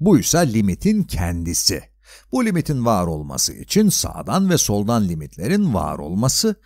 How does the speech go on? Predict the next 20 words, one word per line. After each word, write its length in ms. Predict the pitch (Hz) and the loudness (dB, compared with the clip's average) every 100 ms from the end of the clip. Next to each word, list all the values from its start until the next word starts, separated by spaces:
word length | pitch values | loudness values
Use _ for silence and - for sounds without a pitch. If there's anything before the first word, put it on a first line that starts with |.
| _ | _
ve 80 | 107 - | -6 -4
aynı 520 | - 110 160 160 123 113 | -2 2 4 4 0 4
değere 320 | 131 120 123 | 4 4 0
yaklaşması, 800 | 110 - 95 - 82 78 - 67 | -2 -4 -6 -6 -8 -6 -6 -4
yani 500 | 156 175 98 90 - | -4 -4 -6 -10 2
birbirine 560 | 240 202 104 98 147 190 | 4 4 2 0 2 2
eşit 260 | - - | 2 2
olması 360 | 123 107 98 104 | 0 0 -2 -2
gerekiyordu, 720 | 95 92 90 87 82 82 87 | -4 -4 -4 -4 -4 -4 2
değil 160 | 147 | 2
mi? 140 | 87 65 - _ - - - - | 2 -4 -16 _ -20 -20 -20 -6
İlk 280 | 240 233 156 | 0 0 2
ifadede 800 | 127 - 92 85 92 110 185 156 | 0 0 -2 -2 -2 0 0 2
bu 140 | 196 170 | 2 4
limitlerin 600 | 117 101 - 92 90 - | 2 -2 -4 -6 -4 -2
ikisinin 640 | 214 165 139 - 82 78 76 | -2 0 0 0 -2 -8 -10
de 180 | 78 | -4
var 260 | 101 139 110 | 0 2 0
olduğunu 600 | 87 78 69 127 117 175 | -2 -6 -6 -2 -2 2
gördük 460 | 151 120 87 80 | 6 6 6 -2